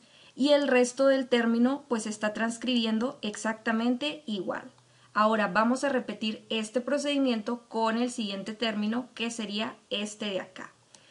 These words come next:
Y decimos, menos que me multiplique por el signo acá de menos, pues es igual a más. Y me quedaría entonces como más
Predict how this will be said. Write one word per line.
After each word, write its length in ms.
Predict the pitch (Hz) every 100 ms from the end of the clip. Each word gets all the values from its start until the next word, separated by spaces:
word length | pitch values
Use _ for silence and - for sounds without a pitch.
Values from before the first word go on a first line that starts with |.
| - _
Y 160 | 254 254
decimos, 720 | 226 226 247 214 254 254 - _ _ -
menos 720 | 220 262 277 226 226 262 - _ -
que 240 | 262 294
me 140 | 285
multiplique 760 | 277 254 220 220 - 233 233 247
por 380 | 247 254 262 247
el 160 | 220
signo 380 | 240 220 220 240
acá 380 | 247 240 240 277
de 160 | 196 202
menos, 600 | 208 247 247 233 277 - _ _ -
pues 200 | 311 311
es 200 | 277 254
igual 440 | 214 202 240 277 311 -
a 140 | 208
más. 420 | 208 190 196 - _ _ _ _
Y 100 | 277
me 180 | 269 269
quedaría 380 | 254 226 214 220
entonces 600 | 233 233 240 233 247 - -
como 480 | 247 247 233 247 - _ _
más 600 | - 208 226 269 330 -